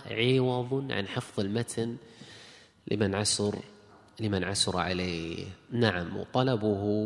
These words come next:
مكانا رخوا، يعني لينا، لبوله،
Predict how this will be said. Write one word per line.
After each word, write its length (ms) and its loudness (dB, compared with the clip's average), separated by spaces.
مكانا 1120 -4
رخوا، 640 2
يعني 220 4
لينا، 540 4
لبوله، 1040 4